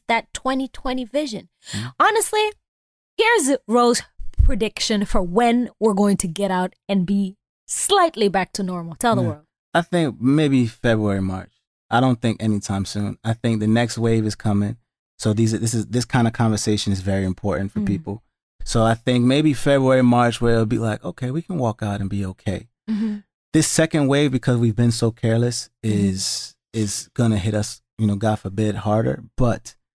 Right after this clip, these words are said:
Speaker 2: February, March is when I, when I, when I, and, and I thought that two months ago, you
Speaker 1: Mm-hmm.
Speaker 2: know. But,
Speaker 1: Mm-hmm.
Speaker 2: um,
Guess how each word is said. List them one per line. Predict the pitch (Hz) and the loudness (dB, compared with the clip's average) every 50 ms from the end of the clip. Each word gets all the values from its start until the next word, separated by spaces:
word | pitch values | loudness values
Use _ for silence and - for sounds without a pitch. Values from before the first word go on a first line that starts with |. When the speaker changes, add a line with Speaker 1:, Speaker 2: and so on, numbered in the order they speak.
| _ _ _ _ _ _ _ _ _ _ _ _ _ _ _ | _ _ _ _ _ _ _ _ _ _ _ _ _ _ _
Speaker 2:
February, | 151 135 120 117 113 110 | 2 2 4 4 4 4
March | 104 101 98 95 92 - - | 4 2 2 0 -2 -6 -8
is | - 104 101 | -6 -6 -4
when | 104 104 101 | -2 -2 -2
I, | 98 95 95 - - | 0 -2 -4 -4 -6
when | 101 95 | -6 -6
I, | 92 92 | -6 -6
when | 87 - 104 101 | -4 -4 -4 -2
I, | 98 127 | 0 0
and, | 160 165 - | 0 0 2
and | 151 165 | 2 0
I | 165 | 2
thought | - - 175 160 - | 2 0 0 0 2
that | - 139 135 127 - | 0 0 0 -2 -4
two | - - 156 | -4 -2 0
months | 143 147 160 - - | 2 2 0 -2 -2
ago, | 98 98 92 - 117 - _ _ - | -6 -6 -8 -8 -10 -16 _ _ -6
you | 208 208 196 104 | -4 -2 0 0
Speaker 1:
Mm-hmm. | 101 | 0
Speaker 2:
know. | 101 101 110 98 101 | -2 -4 -6 -8 -6
But, | 104 107 101 98 | -2 -2 0 0
Speaker 1:
Mm-hmm. | 101 101 98 | 0 -2 -4
Speaker 2:
um, | 95 98 110 | -4 -6 -10